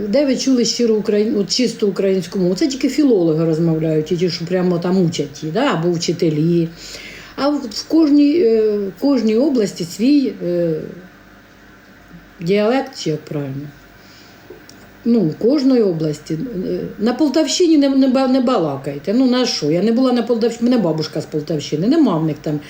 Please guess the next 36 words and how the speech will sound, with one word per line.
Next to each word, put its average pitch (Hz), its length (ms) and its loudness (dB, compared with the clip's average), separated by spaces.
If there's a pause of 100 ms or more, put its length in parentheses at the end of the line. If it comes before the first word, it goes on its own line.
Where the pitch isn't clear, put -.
(140)
прям 170 220 0
щиро 165 280 0
української 156 680 0
мови. 143 280 -2
Ну, 226 60 0
що 262 140 0
ви 277 100 2
балакаєте? 156 760 -4 (220)
Якщо 202 260 -2
галушки, 247 420 0
так 190 200 -4
ви 208 40 0
думаєте, 202 360 0
там 190 160 -2
щиро 190 260 -2
українці. 180 500 -2 (200)
Сестра 202 400 -2
в 175 80 -4
мене 165 180 0
там 156 220 -4
живе. 156 240 -2 (920)
Прямо 214 260 0
від 175 60 -4
Полтави 190 460 0
недалеко. 170 560 -2
Нема 311 440 4
в 180 80 -2
них. 170 180 2
О, 277 160 2
там 254 180 0
в - 20 4
них 285 140 2
там 294 200 0
теж 330 360 2
такі 254 200 0
слова 254 500 0